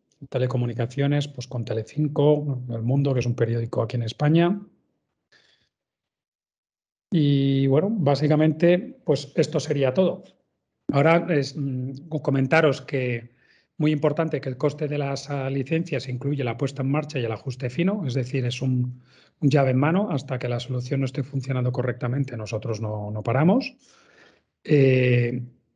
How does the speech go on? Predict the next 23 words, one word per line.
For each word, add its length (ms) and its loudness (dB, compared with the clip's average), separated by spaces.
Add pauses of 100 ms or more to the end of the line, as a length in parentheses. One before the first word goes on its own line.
(480)
y 140 6
después, 600 4
eh, 200 2
pues 140 -2
bueno, 220 -2
también 240 0
incluir, 560 0
también 240 -2
comentaros 540 2
que 80 -6
en 80 -4
el 40 -6
caso 280 -6
de 180 -6
que 300 -2
alguna 320 -4
de 100 0
las 160 2
soluciones 540 -2
que 100 -8
os 140 -8
hemos 200 -2
presentado 680 0